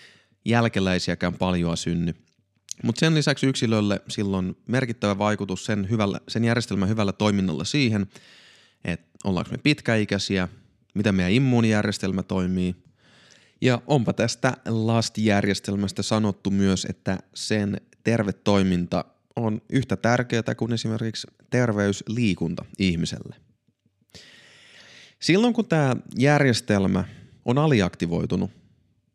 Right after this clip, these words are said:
niin se näyttäytyy esimerkiksi yleisenä välttelykäyttäytymisenä ja mahdollisesti masennuksen fiiliksinä.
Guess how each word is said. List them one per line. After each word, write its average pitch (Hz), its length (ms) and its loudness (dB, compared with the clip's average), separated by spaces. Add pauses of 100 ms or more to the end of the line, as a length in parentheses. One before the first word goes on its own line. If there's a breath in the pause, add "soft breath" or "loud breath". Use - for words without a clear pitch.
(160)
niin 87 320 -2
se - 180 -4
näyttäytyy 98 640 2
esimerkiksi 95 520 -2 (180)
yleisenä 98 460 0
välttelykäyttäytymisenä 92 1400 0
ja 87 120 -2
mahdollisesti 117 480 2
masennuksen 104 640 0
fiiliksinä. 82 580 -2